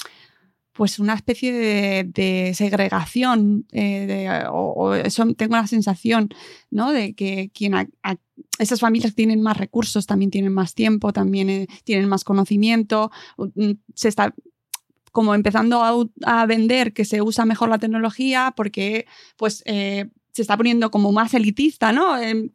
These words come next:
no, yo no les dejo utilizar los dispositivos, eh,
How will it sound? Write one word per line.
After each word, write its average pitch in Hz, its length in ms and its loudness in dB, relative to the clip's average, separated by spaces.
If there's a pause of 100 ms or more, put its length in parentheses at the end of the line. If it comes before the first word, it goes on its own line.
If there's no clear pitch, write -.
(120)
no, 240 140 2
yo 247 140 2
no 262 100 4
les 240 180 2
dejo 214 680 0
utilizar 220 460 0
los 208 140 -2
dispositivos, 269 920 -4 (320)
eh, 202 300 0